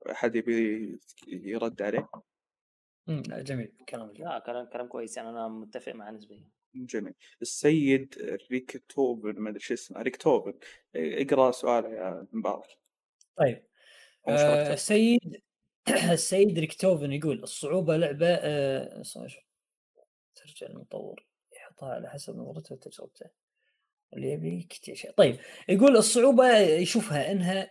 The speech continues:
Speaker 2: ترجع للمطور على حسب نظرته وتج-، ونظرة اللعبة أو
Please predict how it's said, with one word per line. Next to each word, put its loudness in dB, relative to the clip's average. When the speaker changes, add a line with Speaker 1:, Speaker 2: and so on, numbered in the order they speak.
Speaker 2:
ترجع 0
للمطور -2
على 2
حسب 0
نظرته 4
وتج-، -6
ونظرة 2
اللعبة 4
أو -2